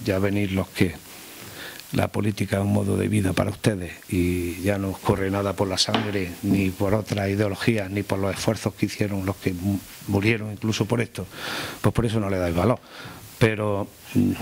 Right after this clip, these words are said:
que sepáis que como animales heridos nos defenderemos, porque no estamos heridos físicamente,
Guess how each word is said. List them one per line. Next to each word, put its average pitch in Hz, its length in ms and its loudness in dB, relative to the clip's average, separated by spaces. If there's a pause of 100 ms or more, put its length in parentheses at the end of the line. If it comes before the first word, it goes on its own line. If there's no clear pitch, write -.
(180)
que - 80 0
sepáis - 400 0
que 98 220 -2 (680)
como 104 160 2
animales 123 400 2
heridos 123 560 0 (440)
nos 92 200 2
defenderemos, 95 680 0 (640)
porque 120 200 4
no 123 80 2
estamos 127 280 0
heridos 120 280 0
físicamente, 123 600 0